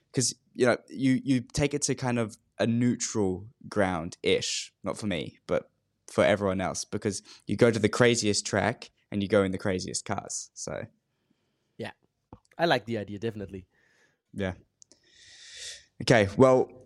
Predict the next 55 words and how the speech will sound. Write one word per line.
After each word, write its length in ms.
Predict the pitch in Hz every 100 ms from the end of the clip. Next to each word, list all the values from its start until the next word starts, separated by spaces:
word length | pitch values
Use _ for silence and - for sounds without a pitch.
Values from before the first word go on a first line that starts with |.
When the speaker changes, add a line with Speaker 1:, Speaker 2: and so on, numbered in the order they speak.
| - -
Speaker 1:
unless 240 | 123 131
you've 120 | 139 120
got 180 | 131
any 180 | 113 123
other 160 | 120 113
questions, 400 | 127 113 - 107
I 40 |
mean, 160 | 110 107
you've 120 | 107
answered 280 | 110 107 113
all 80 | 107
my 120 | 101
questions 340 | 110 104 104
brilliantly. 460 | 101 107 110 92 98
It's, 180 | 95 - 110
it's 160 | - 104
been 140 | 107
a 40 | 104
pleasure 320 | 113 104 104
having 240 | 104 101
you 120 | 98
on 80 | 95
the 60 | 95
podcast. 640 | - 107 - 95 - - -
Um, 520 | 98 98 98 98 95 - _ _ _ _ _ _ _ - - - - _ _ _ _ _
if, 180 | 101 - -
is 140 | 101
there 140 | 107 104
anything 300 | 104 110 104
else 520 | 104 104 - - - - -
if 160 | 110 110
you, 160 | 101
if 120 | - 107
you 60 |
wanna 200 | 107 104
ask 240 | 120 135 147
me 180 | 139
or 260 | 113 101 101 -
any 160 | - 107
other 160 | 104 -
questions? 320 | 131 - 147
Speaker 2:
No, 420 | 208 240 226 - - _ _
no, 220 | 156 170
I 160 | 170 160
think 220 | - 147
I, 160 | 131 131 208
I'm 180 | 214
really 180 | 180 160
good 200 | 127 135
at 160 | 123 107
the 80 | 123
moment, 320 | 135 151 139
but 140 | 147
I 100 | 143
think, 340 | 139 170 170